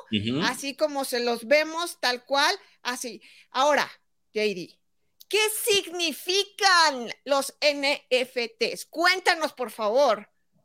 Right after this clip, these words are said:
Speaker 1: Ok, N F T significa Non-Fungible Token. Lo que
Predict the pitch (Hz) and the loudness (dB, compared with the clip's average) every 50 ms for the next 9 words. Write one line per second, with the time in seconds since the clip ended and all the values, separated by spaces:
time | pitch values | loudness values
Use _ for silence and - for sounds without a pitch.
0 | - 90 90 85 80 85 82 80 76 - - - 104 104 110 113 110 - 120 107 | -4 -2 -2 0 2 2 2 2 0 -2 -4 -2 0 2 2 0 0 0 -2 0
1 | - 123 117 117 120 - - - - - - - - - - 101 92 90 90 98 | 2 2 4 4 2 0 -2 -6 -12 -20 -18 -12 -6 -4 -2 0 0 0 0 0
2 | 90 98 98 98 95 98 101 101 101 95 95 - 98 95 98 101 95 90 90 85 | 0 0 0 2 2 2 2 2 0 -2 -2 -2 -2 0 0 0 0 2 0 0
3 | - - - 92 87 - - 117 143 175 185 - - _ _ _ _ _ _ _ | 0 0 0 -2 0 0 -2 -4 -4 -4 -8 -10 -16 _ _ _ _ _ _ _
4 | _ - 98 95 92 92 92 92 | _ 0 2 2 2 2 2 0